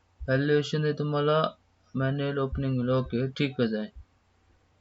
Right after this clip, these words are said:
ओके, हे पण बाकी स-,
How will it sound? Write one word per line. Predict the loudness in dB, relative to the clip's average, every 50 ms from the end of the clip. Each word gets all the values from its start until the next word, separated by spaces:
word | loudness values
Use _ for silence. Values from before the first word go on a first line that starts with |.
| _ _ _ _ _ _ _ _ _ _ _ _ _ _ _ -18 -18 -18 _ _ _ _ _ _ _ _ _ _ _ _ _ _ _ _ _ _ _ _ _ _ _ _ _ _ _ -16 -16 -16 _ _ _ _ _ _ _ _ _ _ _ _ _ _ _ _ -16 -16 -16 -16 _ _ -4
ओके, | -2 -2 -2 -4 -4 -2 -2
हे | 0 0 0
पण | 0 0 2 2
बाकी | 4 2 2 0 -4
स-, | -6 -10 -12 -14 -14 -16 -16 -16 -16